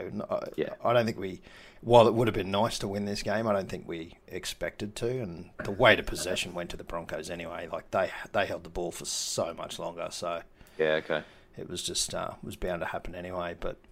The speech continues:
Speaker 1: um, you know, pr-, uh, a couple more errors in the Cowboys' play than the Broncos, but, you know, overall, for a team that's only played sort of three first grade games together, then it, they're doing a pretty damn good job, I still think.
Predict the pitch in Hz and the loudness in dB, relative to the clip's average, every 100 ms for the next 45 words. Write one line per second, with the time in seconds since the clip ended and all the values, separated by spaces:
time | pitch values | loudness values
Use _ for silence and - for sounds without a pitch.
0 | - - 90 87 87 - - 107 92 - | -18 -14 -8 -6 -6 -6 -2 0 4 6
1 | 143 - 160 - - - - - - - | 8 8 6 4 -4 -6 -16 -16 -16 -18
2 | - 123 - - - 135 107 101 98 101 | -20 -16 -14 0 4 6 6 4 6 4
3 | 110 107 110 98 - 104 101 98 - 101 | 4 2 -2 -4 -2 0 0 -2 -2 0
4 | 92 92 92 - - 123 110 95 95 98 | 0 -2 -8 -16 -4 0 2 2 0 2
5 | 104 104 104 - 90 87 - - - - | 2 2 0 0 -2 -2 -8 -20 -16 -8
6 | 95 - 92 90 92 95 92 101 98 110 | -2 2 2 0 -2 -2 -2 -2 2 2
7 | 90 87 92 87 - 92 90 - 95 87 | 0 -4 -4 -4 -2 -2 -2 -4 -6 -4
8 | - 92 - 95 90 - 87 87 87 85 | -4 -4 -4 -6 -4 -2 -2 -2 -6 -6
9 | 87 90 90 87 87 87 101 90 - - | -6 -4 -4 -4 -8 -10 -8 -8 -10 -10
10 | 92 95 85 82 95 85 87 85 92 - | -6 -6 -6 -8 -10 -8 -12 -10 -10 -6
11 | 92 92 87 - - - - | -4 -2 -4 -8 -12 -12 -14